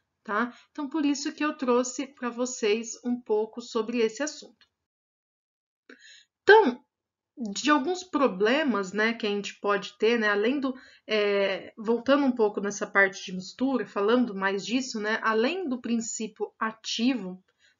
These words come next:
né, que nós temos uma mistura, os produtos que nós vamos misturar ali no tanque, eles podem ser o quê? De diferentes fabricantes,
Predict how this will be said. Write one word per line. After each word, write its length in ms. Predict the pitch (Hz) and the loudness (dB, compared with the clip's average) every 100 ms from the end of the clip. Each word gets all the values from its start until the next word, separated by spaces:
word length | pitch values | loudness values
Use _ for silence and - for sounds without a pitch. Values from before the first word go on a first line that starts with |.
| - | -6
né, 120 | 208 | -6
que 140 | 196 | -4
nós 180 | 202 196 | -6 -6
temos 280 | - 202 190 | -4 -4 -4
uma 100 | 196 | -6
mistura, 640 | 190 185 - 247 254 185 - _ _ _ _ | -6 -8 -2 0 0 -4 -8 _ _ _ _
os 160 | - 247 | -6 -6
produtos 1000 | - 277 233 214 277 339 - 202 202 - - - | -2 -2 0 -2 -2 -4 -6 -10 -8 -16 -16 -6
que 80 | |
nós 180 | 220 214 | -2 -2
vamos 240 | 208 208 190 | -2 -4 -6
misturar 580 | 202 - 208 196 208 | -8 -4 0 4 4
ali 160 | 208 202 | 4 -4
no 140 | 190 | -8
tanque, 380 | 190 220 254 262 | -6 -2 0 0
eles 180 | 269 277 | -4 -4
podem 360 | - 240 254 269 | -4 -4 -4 -6
ser 340 | - 240 262 | 0 0 0
o 80 | 302 | -2
quê? 180 | 220 185 | -4 -4
De 100 | 180 | -4
diferentes 600 | 202 233 196 180 - - | -8 -4 -4 -4 -10 -10
fabricantes, 960 | 196 202 269 - 233 208 208 - - | -8 -6 -6 -2 -2 -2 -8 -14 -18